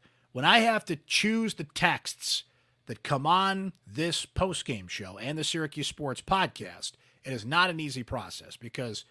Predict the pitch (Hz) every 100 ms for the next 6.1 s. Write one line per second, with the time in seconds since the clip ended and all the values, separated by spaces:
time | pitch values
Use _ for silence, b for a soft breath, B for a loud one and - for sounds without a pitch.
0 | b b 117 143 156 127 127 - 170 127
1 | 139 113 - - - - _ _ _ _
2 | _ _ _ _ _ _ _ _ _ -
3 | 113 - 233 269 240 240 220 185 202 160
4 | - 117 117 135 196 320 - 262 - 254
5 | 220 202 - 208 190 175 175 127 95 90